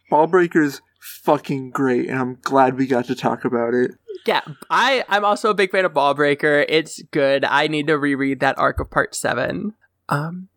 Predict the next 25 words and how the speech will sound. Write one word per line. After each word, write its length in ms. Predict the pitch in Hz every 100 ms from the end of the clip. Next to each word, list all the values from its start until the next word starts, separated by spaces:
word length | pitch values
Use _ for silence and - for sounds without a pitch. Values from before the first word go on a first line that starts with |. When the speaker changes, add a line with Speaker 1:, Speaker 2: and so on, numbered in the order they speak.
| _ _ -
Speaker 2:
but 60 |
yeah, 140 | 233 147
we're 160 | 165
gonna 140 | 294 415
be 120 | 415
moving 320 | 302 294 277
into 160 | 269 240
next 420 | 165 196 - -
week. 400 | 151 190 - - - _ _ _
Next 360 | 143 151 - -
week. 440 | 139 190 147 - - -
Um, 340 | 143 135 139
and 180 | 139 147
the 60 | 143
matchups 440 | 151 208 233 -
then 160 | 151 160
are 60 | 143
gonna 140 | 147
be 120 | 143
Yellow 360 | 139 147 165 180
Temperance 640 | - 143 147 180 190 180
versus 420 | 147 147 143 131
Doobie 440 | 135 147 180 202 156
Wah 580 | 131 147 139 120 135 - - - - -
and 200 | 156